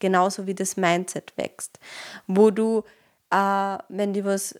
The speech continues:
persönlich jetzt triggert, wo du sagst, „Hey, das geht mir nur ab in der Mindset Zone“, das mir weiter sagen kannst und ich gebe dir genau zu dem Input. Das heißt,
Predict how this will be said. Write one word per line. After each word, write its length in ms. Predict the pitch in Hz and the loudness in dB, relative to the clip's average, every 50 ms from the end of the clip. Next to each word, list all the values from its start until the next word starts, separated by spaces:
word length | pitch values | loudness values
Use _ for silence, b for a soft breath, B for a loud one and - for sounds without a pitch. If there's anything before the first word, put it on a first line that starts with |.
| _ _ | _ _
persönlich 420 | - 208 196 - - 220 233 226 226 | -6 -6 -4 -2 0 0 0 0 0
jetzt 280 | 226 196 196 - - | 0 -2 -2 -4 -8
triggert, 380 | - - 240 247 233 214 202 - | -2 0 0 2 2 0 0 0
wo 40 | 190 | 0
du 80 | 190 | -2
sagst, 400 | 190 - - 190 - - - - | 0 0 0 -2 -2 -2 -10 -6
„Hey, 80 | - 196 | -6 -6
das 160 | 190 190 - | -4 -6 -6
geht 180 | - 214 208 - | -4 -4 -4 -2
mir 60 | 202 | -2
nur 100 | 190 185 | 0 0
ab 180 | 156 196 - - | 0 -2 -2 -2
in 80 | 190 | -2
der 120 | 185 185 185 | -2 0 0
Mindset 480 | 185 175 175 190 - - 185 185 - | 0 0 0 -2 -2 -4 -6 -4 -4
Zone“, 280 | - - 208 196 208 214 B B B B B B | -4 -2 0 0 0 -2 B B B B B B
das 160 | - 190 - | -6 -2 2
mir 160 | 226 240 208 | 2 4 4
weiter 300 | 208 196 202 202 - 220 | 4 4 2 2 -2 -6
sagen 300 | - - 202 202 202 202 | -2 0 0 2 0 -2
kannst 280 | - - 214 208 202 - | -4 -2 -2 -2 -2 -2
und 100 | 208 208 | -4 -6
ich 60 | 208 | -6
gebe 180 | - 208 - - | -6 -10 -6 0
dir 120 | - 208 | 0 2
genau 320 | - 214 208 208 196 196 | 2 2 2 2 2 0
zu 160 | 196 - - 202 | 0 -2 -8 -6
dem 180 | - 208 202 | -4 -4 -4
Input. 560 | - - 226 240 240 - - - - - - B B B B B B B | -2 -2 -4 -4 -4 -6 -10 -10 -10 -12 -14 B B B B B B B
Das 140 | - 175 - | -8 -2 2
heißt, 280 | 202 208 202 202 - | 4 4 4 4 0